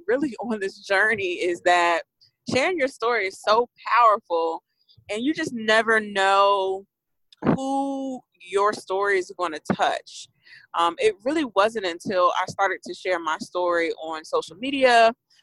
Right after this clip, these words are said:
and even amongst my family that I realized that loss was so prevalent. Losing babies were, was almost a normalcy in my family. You know, my grandmother had lost, my mo-, my paternal grandmother had lost, um, a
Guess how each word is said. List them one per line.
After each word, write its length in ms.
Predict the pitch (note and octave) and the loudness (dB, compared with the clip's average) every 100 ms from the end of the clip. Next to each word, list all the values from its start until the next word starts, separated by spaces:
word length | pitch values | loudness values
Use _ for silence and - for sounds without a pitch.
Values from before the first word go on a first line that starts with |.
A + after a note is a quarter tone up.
| _ | _
and 120 | B3+ C4 | -2 2
even 320 | D#4+ G4 D#4+ | 4 4 4
amongst 480 | G#3 G#3+ F#3+ A3 - | 2 4 2 2 -2
my 140 | D#3+ E3 - | -4 -4 -8
family 520 | F3+ A#3 C#4 D4+ E4 | -6 -6 -6 -6 -4
that 140 | B3+ G3 | -2 0
I 120 | F3+ F#3+ | -2 -4
realized 460 | G#3+ B3+ G3 F3+ - | -2 0 2 0 -4
that 180 | E3 | -6
loss 400 | E3+ E3 F3 G3+ | 0 2 4 2
was 140 | - F3 | -8 -12
so 260 | - E3+ - - | -4 -4 -4 -4
prevalent. 420 | F#3 A#3 E3 D3 - | -2 -2 -6 -8 -6
Losing 300 | D#4+ F#4 A#3+ | -6 -4 -4
babies 440 | G#3+ B3 A3 G#3 | -4 -4 -8 -6
were, 280 | F#3 F#3 F3+ - | 2 4 4 0
was 420 | G3+ G3 F#3 F3+ - _ - - | 0 2 2 0 -10 _ -20 0
almost 320 | D4 G#4 A#4 | 2 4 2
a 100 | E4 | 0
normalcy 720 | B3+ G3+ G#3 D#4+ C4 - F#3 - | -6 -2 0 0 -2 -4 -10 -10
in 80 | E3+ | -8
my 140 | D#3 D#3+ | -8 -8
family. 380 | E3+ D#3+ D3+ D#3 | -8 -10 -10 -8
You 140 | D#3+ | -6
know, 120 | F#3 D#3+ | -4 -6
my 160 | D3 D3+ | -6 -8
grandmother 560 | G#3+ B3+ B3 B3 A#3+ | -4 -2 2 2 2
had 180 | A#3+ A3 G#3 | -2 -4 0
lost, 340 | G#3+ G#3 G#3 | 2 2 0
my 160 | E3+ E3+ - _ | -4 -4 -6 _
mo-, 160 | G3 B3 - | -4 -4 -4
my 240 | E3+ E3+ E3+ _ _ _ | -4 -2 -4 _ _ _
paternal 520 | D4+ - C4 G#3+ F#3 | -8 -4 -4 -2 -4
grandmother 500 | F3+ E3+ E3 D#3+ D#3 | -4 -8 -6 -8 -6
had 220 | E3 E3+ - | -8 -8 -8
lost, 640 | D#3 D#3 D#3 D#3 D#3+ - - _ _ _ - | -2 0 2 0 -2 -8 -20 _ _ _ -6
um, 380 | D#3 D3+ D3+ D3 - | -2 0 -2 -6 -4
a 180 | D#3+ | -4